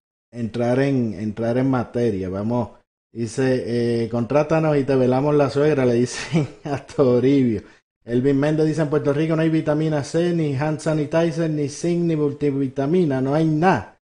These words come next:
Están en, en escasez." <laughs> Dice Toribio que vive el golf y abajo el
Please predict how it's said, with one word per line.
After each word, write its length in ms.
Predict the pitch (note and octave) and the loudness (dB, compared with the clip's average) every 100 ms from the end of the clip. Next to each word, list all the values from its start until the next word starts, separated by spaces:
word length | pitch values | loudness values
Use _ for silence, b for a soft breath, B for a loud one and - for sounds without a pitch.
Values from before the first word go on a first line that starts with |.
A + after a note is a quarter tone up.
| _ - | _ -10
Están 220 | A#2 C#3 | -2 0
en, 520 | D3 C#3+ B2 G#2 D#2+ _ _ _ _ _ | 2 2 0 -2 -8 _ _ _ _ _
en 180 | A#2 B2 | -2 -2
escasez." 720 | B2 - A#2+ A2 - D3 G#2 - - | -2 -2 -4 -2 0 2 0 -6 -4
<laughs> 1200 | F3+ - F3 - F3+ - F3+ - E3+ - C#3+ - A#2+ - B B B B | -4 0 -4 0 -4 -2 -8 -6 -8 -6 -8 -10 -14 -18 B B B B
Dice 240 | C3 C#3+ D3+ | -6 -4 -2
Toribio 420 | D3+ E3 E3 D3+ | 0 2 2 4
que 120 | D3 | 4
vive 200 | D#3 D#3+ | 6 6
el 140 | D3 | 6
golf 320 | D3+ E3+ D#3 D3 | 6 6 6 8
y 60 | |
abajo 500 | D3 D3+ D#3 D#3 D3+ | 10 12 10 8 8
el 640 | C#3+ C3+ B2 A#2 G#2 - | 8 8 6 2 -2 -8